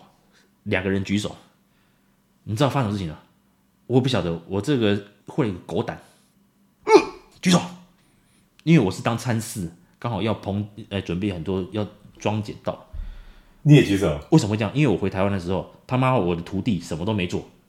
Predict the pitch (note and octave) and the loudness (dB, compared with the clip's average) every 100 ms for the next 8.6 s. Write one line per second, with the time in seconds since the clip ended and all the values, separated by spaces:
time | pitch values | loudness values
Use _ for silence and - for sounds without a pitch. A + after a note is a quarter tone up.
0 | _ _ _ _ _ _ C#3 C#3 G2+ F2 | _ _ _ _ _ _ -6 -4 -4 -6
1 | F2+ A2+ G2 F2+ F#2+ D2 - _ _ _ | -2 -2 -2 -2 -2 -4 -16 _ _ _
2 | _ _ _ _ _ _ _ - G2 A2+ | _ _ _ _ _ _ _ -8 -4 -2
3 | A2+ G#2+ G2+ G2 F#2+ G2 E2 A#2+ B2 B2+ | -2 0 0 0 0 -2 -4 0 2 4
4 | A2+ G#2+ - - _ _ _ _ _ - | 0 -2 -8 -20 _ _ _ _ _ 2
5 | G#2+ G#2+ G#2 A#2+ C3+ B2 B2+ C#3+ C3+ C3 | 6 6 4 4 4 4 4 4 2 0
6 | G#2+ F#2 - - B2+ B2 B2+ F#2+ F2 - | 0 -2 -6 2 4 6 4 2 -2 -6
7 | F2 A#2+ A#2 A#2 F#2+ - E2 E2 G#2 F#2+ | -4 -2 4 4 4 -2 -6 -2 0 0
8 | G#2 G#2+ G#2 E2 F2+ G2 | 0 0 2 2 0 -4